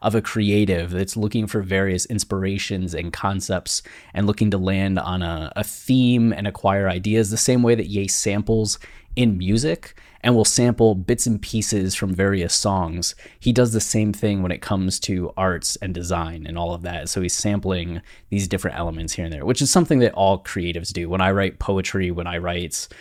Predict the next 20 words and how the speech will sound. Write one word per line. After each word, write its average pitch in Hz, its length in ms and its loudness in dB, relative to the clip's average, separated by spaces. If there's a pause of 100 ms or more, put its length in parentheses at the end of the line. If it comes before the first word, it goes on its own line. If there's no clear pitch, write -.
(360)
novels, 101 920 4
<laughs> - 40 -20
I'm 120 540 4
still 113 420 4
sampling 101 540 0
from 95 480 0 (360)
movies 151 500 8
that 131 100 6
I've 123 160 8
watched, - 800 2
songs 131 540 6
that 127 120 6
I've 120 140 6
listened 123 320 2
to, 117 340 2
lyrics, 120 880 4
other 117 260 4
novels, 107 640 4 (300)
comic 117 480 2
books. 120 460 4